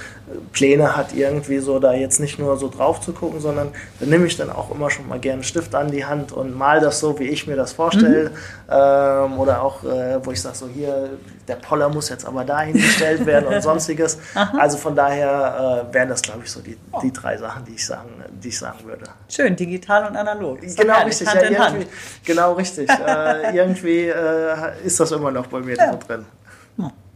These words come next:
Speaker 2: Finde ich, ich finde digital, digital muss ja analog nicht gänzlich verdrängen.
Speaker 1: Nein, nein,
Speaker 2: sondern
Speaker 1: definitiv nicht. Ähm,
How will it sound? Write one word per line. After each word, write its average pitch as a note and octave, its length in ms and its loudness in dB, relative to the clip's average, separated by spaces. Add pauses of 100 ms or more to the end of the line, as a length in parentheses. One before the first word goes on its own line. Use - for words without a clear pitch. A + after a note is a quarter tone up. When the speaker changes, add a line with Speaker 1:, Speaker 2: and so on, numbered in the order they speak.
(280)
Speaker 2:
Finde F3+ 220 0
ich, F3+ 100 -8
ich - 120 -12
finde F3 160 -6
digital, F3 420 -2 (140)
digital F3+ 520 0
muss F#3+ 200 -4
ja F3 120 4
analog F3 380 -2
nicht - 160 -12
gänzlich E3 400 -4
verdrängen. E3+ 380 0
Speaker 1:
Nein, C3+ 220 4 (200)
nein, C3+ 120 0
Speaker 2:
sondern D3+ 400 0 (140)
Speaker 1:
definitiv C#3 680 0
nicht. A#2+ 360 -6
Ähm, B2 640 0